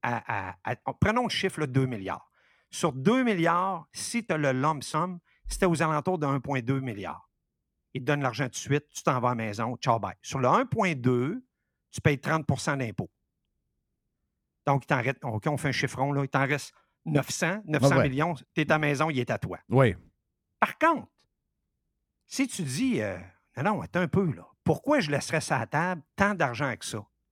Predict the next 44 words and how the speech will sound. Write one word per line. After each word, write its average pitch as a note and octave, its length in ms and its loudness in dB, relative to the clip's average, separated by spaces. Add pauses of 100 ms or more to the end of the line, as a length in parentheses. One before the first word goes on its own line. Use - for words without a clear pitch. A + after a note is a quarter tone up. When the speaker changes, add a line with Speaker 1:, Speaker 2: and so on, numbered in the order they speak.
(140)
Speaker 1:
Si - 260 -2
je - 80 -4
suis - 80 -6
payé F3 300 2
sur C3 220 -4
vingt-neuf B2+ 640 -2
ans, A2 100 -4 (560)
et - 80 -4
by C#3 180 4
the C#3+ 60 0
way, F3+ 160 2
la D3 100 0
succession - 480 -4
doit A#2+ 200 0
l'avoir, E3+ 400 -2 (460)
si - 220 -2
je - 60 -2
suis - 80 -6
payé G#3 300 2
sur C3+ 240 -4
vingt-neuf C#3+ 540 -2
ans, B2+ 120 -4 (600)
comment A#3 320 4
ça - 160 -2
fait, G3 400 0
c'est - 160 -14
un G#2 80 -6
calcul, F#3+ 400 -4
j'ai, A#2+ 200 0
j'ai A2+ 140 -2
pas C3+ 140 0
de - 40 -8
calculatrice A#2+ 540 -4
en A2+ 80 -6
avant A2+ 140 -2
de D#3 40 -4
moi, A#3 120 -2
mais F#3+ 60 -4
c'est - 120 -2
un D#3 60 0
calcul. E3 420 -2
C'est - 300 -2
deux G#3 180 2
milliards E3+ 580 0